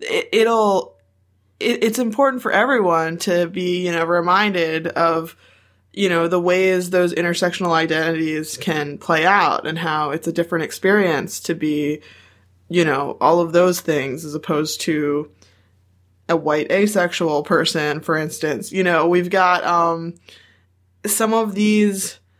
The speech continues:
intersectional identities, you don't get the validation of seeing yourself represented when you have a lot of marginalized identities. Um, but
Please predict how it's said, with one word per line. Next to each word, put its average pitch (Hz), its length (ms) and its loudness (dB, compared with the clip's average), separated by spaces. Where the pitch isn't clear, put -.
intersectional 247 600 2
identities, 202 1000 0
you 202 120 0
don't 214 240 2
get 214 140 0
the 202 80 -2
validation 190 720 2
of 147 80 -4
seeing 175 260 -2
yourself 170 400 0
represented 160 920 0
when 175 140 -2
you 170 60 2
have 170 140 2
a 170 60 4
lot 160 200 4
of 160 80 -4
marginalized 151 640 -2
identities. 139 680 -4
Um, 156 480 2
but 170 640 0